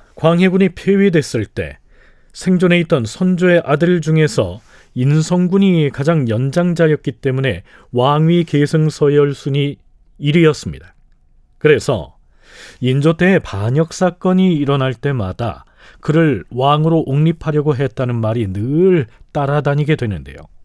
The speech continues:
그 반역의 실질적인 주동자는 광해군의 외척인 유희분의 조카 유효립이었습니다. 자, 이쯤 되면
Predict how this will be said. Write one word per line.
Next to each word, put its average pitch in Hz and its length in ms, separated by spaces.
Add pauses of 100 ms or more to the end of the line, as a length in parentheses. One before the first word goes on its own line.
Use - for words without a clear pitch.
(720)
그 180 200
반역의 156 580
실질적인 180 960
주동자는 98 800 (680)
광해군의 190 720
외척인 139 600 (260)
유희분의 170 640
조카 143 520
유효립이었습니다. 165 1500 (1200)
자, - 200
이쯤 101 300
되면 120 560